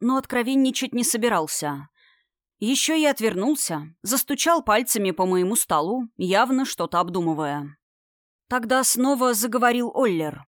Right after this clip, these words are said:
«Сталь плавит. Однако, чтобы видоизменить эту необычную сталь, придать ей любую нужную форму,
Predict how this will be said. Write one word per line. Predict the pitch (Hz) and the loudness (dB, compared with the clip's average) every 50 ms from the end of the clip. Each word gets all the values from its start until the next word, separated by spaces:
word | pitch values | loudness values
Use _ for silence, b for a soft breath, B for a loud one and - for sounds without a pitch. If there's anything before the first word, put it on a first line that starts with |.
| _ _ _ _ _ _ | _ _ _ _ _ _
«Сталь | - - - - 262 254 262 254 | -6 -4 -2 0 2 2 2 0
плавит. | 240 - 233 233 220 196 160 143 151 - - - _ _ _ _ - 202 | -2 0 2 2 4 2 2 -2 -6 -10 -14 -20 _ _ _ _ -2 -2
Однако, | 202 160 185 196 208 220 - 202 196 | -2 0 2 2 2 2 2 0 -2
чтобы | - - - - 214 196 208 202 | -2 -2 -2 -2 0 0 0 0
видоизменить | 180 208 208 175 202 196 160 170 196 190 190 208 233 226 - - | 0 0 -2 0 0 -2 0 0 0 0 2 2 0 0 0 0
эту | 208 208 - 202 | -2 0 0 0
необычную | 190 190 185 180 165 226 226 - - 202 196 180 160 | 2 2 2 0 0 -2 -4 -4 -2 0 0 0 0
сталь, | - - - - 214 254 277 233 b b b b b b b b _ | -2 -2 0 0 2 2 2 0 b b b b b b b b _
придать | - 226 247 214 247 254 240 - 220 | -2 0 2 2 2 2 2 0 0
ей | 240 247 247 240 | 0 2 2 2
любую | 220 226 196 180 220 262 269 247 220 | 0 0 0 0 0 2 2 2 2
нужную | 214 226 254 226 208 208 202 190 175 | 2 0 0 -2 -2 -2 -2 -2 -2
форму, | - - 214 269 311 285 220 190 175 170 156 | -4 -2 -2 0 0 2 2 2 2 0 0